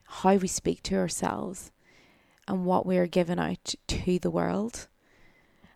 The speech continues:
And we need to do this for the generation below us. And I want you to think about the beliefs that you have and where do they come from? You know, just like that,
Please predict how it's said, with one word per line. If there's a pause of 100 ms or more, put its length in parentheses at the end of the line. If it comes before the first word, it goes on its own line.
And
we
need
to
do
this
for
the
generation
below
us. (160)
And
I
want
you
to
think
about (420)
the
beliefs
that
you
have (240)
and
where
do
they
come
from? (640)
You
know,
just
like
that,